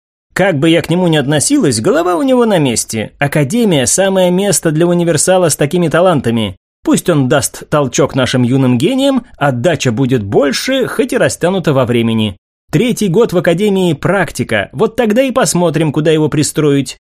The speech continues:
Может, на военное производство, а может, и на гражданском оставим. Да, и твой дружок на нем успеет заработать денег. Что у вас с Хосе де Мендес, кстати? Я подала заявку на проверку его и Марии ментатом.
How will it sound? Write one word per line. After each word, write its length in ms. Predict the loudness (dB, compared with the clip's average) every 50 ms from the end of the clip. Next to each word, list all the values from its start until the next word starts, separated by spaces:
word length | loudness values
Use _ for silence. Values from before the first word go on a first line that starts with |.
| _ _
Может, 400 | -4 -2 0 0 0 -2 -4 -4
на 160 | -2 0 0
военное 420 | 2 2 2 2 2 0 0 0 0
производство, 760 | 0 0 0 2 2 0 0 -2 -2 -4 -2 0 0 0 0 0
а 140 | -2 -2 0
может, 340 | 0 0 -2 -2 -2 -2
и 40 | -2
на 120 | 0 0 0
гражданском 720 | 0 0 0 0 0 0 0 0 0 -2 -4 -2 -2 0 0
оставим. 560 | -2 -2 0 0 0 0 0 0 -2 -2 -6 _ _ _ _ _
Да, 460 | -6 -2 0 0 0 0 -2 -2 -6 -8 -6
и 100 | -6 -4
твой 240 | -2 -2 -2 -2 0
дружок 480 | 0 0 0 2 2 2 0 0 0
на 100 | -2 -2
нем 200 | 0 0 2 2
успеет 380 | 0 0 -2 -2 -4 -4 -2 -2
заработать 480 | 0 0 0 0 0 0 -2 -2 -2 -2
денег. 400 | 0 0 0 -2 -4 -6 -10 -16 _ _ _ _ _ -18
Что 300 | -12 -4 -2 0 0 2
у 40 |
вас 280 | 0 0 -2 -4 -8 -10
с 120 | -10 -8 -4
Хосе 260 | -2 -2 0 0 0
де 100 | 0 0
Мендес, 460 | 0 0 -2 -2 -2 -4 -6 -8 -10
кстати? 480 | -10 -10 -6 -6 -6 -6 -6 -10 -14 -16 _ _ _ _ _ _ _ _
Я 280 | -8 -2 0 0 0 2
подала 400 | 0 0 0 0 2 2 2 0
заявку 580 | 2 0 2 2 2 0 0 -2 -2 -2 0
на 160 | 2 2 0 0
проверку 440 | 0 0 0 2 0 0 2 2
его 380 | 2 2 2 2 2 2 2 2
и 140 | 0 0 0
Марии 440 | 0 2 2 2 2 2 2 2 2
ментатом. 760 | 2 2 2 2 0 0 -2 -2 -2 -6 -8 -10 -10 -10